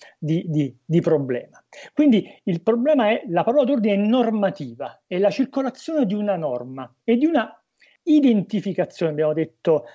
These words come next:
eh, prima. L'esempio è proprio quello del migrante, che è una delle parole d'ordine in questo momento che più va per la maggiore. La, l'identificazione in atto è quella della presenza del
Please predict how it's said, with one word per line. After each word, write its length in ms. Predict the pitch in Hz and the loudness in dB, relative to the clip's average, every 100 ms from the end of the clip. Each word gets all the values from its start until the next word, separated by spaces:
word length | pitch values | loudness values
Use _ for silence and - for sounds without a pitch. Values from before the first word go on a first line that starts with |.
| - | -8
eh, 300 | 160 143 143 | -2 -2 -2
prima. 400 | - 151 120 139 _ _ | -6 -8 -8 -14 _ _
L'esempio 400 | 247 262 381 240 | 0 0 0 -2
è 40 | - | 0
proprio 240 | 254 202 | 0 2
quello 160 | 180 156 | 0 -2
del 140 | 151 | -4
migrante, 800 | 160 170 190 127 117 - - - _ | -6 -4 -2 -4 -12 -16 -16 -16 _
che 220 | 170 170 | 0 2
è 40 | |
una 260 | 185 220 185 | 2 2 0
delle 400 | 165 160 160 - _ _ | 0 0 0 -2 _ _
parole 320 | - 180 202 185 | -2 2 2 2
d'ordine 380 | 196 165 170 | 0 -2 -6
in 100 | 160 | -8
questo 300 | - 175 - | -8 -10 -8
momento 380 | 180 185 175 165 | -6 -6 -2 0
che 200 | 151 139 _ _ - - | 0 -6 _ _ -20 -10
più 200 | 190 170 | -4 0
va 220 | 160 156 | 2 2
per 140 | 156 151 | 2 -2
la 80 | |
maggiore. 680 | 151 160 160 185 127 120 - _ _ _ - | -2 -2 2 0 0 -6 -10 _ _ _ -8
La, 500 | 226 202 226 254 - _ | -2 2 2 0 -4 _
l'identificazione 1200 | 226 247 214 220 233 233 254 262 277 269 359 339 | -10 -4 2 4 6 4 2 0 -2 -2 -4 0
in 240 | 233 285 247 | 0 0 0
atto 460 | 220 226 - 254 | 0 -4 -2 0
è 220 | 170 175 - | 2 0 -4
quella 340 | - 196 156 | -2 0 0
della 220 | 151 151 | 0 -2
presenza 840 | 147 196 196 247 208 - 165 147 - | -2 -4 -2 -2 -2 -2 -2 -2 -4
del 540 | 170 156 147 143 143 | -4 -4 -2 -2 -2